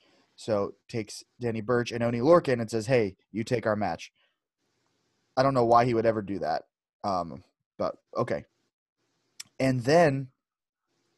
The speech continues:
they win. <laughs> Am I to understand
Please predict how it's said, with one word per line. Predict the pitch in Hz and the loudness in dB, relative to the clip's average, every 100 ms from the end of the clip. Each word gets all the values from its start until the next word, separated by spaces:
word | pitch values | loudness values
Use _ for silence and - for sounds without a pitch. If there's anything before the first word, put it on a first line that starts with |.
| _ _ _ _ | _ _ _ _
they | 117 123 120 | -2 0 0
win. | 107 117 233 208 - _ | -4 -4 -2 -4 -8 _
<laughs> | _ - | _ -8
Am | - - - - _ _ _ _ - | -6 -6 -16 -20 _ _ _ _ 4
I | 175 | 6
to | 175 196 | 8 8
understand | 190 202 190 175 147 | 8 6 8 8 8